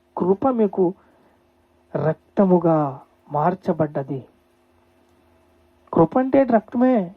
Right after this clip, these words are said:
యేసు రక్తం ప్రతి పాపం నుండి మమ్మల్ని పవిత్రపరుస్తుంది, కృపే మనల్ని వెంట వస్తుంది, దేవుడు వాక్యమే మనకు తోడుగా ఉంటుంది.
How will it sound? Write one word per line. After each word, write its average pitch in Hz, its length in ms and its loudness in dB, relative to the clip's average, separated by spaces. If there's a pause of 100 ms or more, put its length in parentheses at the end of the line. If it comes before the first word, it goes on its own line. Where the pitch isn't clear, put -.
(120)
యేసు 214 320 0
రక్తం 220 420 0
ప్రతి 190 280 0
పాపం 220 500 0
నుండి 240 160 0
మమ్మల్ని 247 300 -2
పవిత్రపరుస్తుంది, 226 1040 0 (120)
కృపే 175 360 0
మనల్ని 262 280 -2
వెంట 202 240 0
వస్తుంది, 220 520 0 (440)
దేవుడు 208 300 4
వాక్యమే 196 420 -2
మనకు 233 240 -2
తోడుగా 220 360 2
ఉంటుంది. 214 580 -2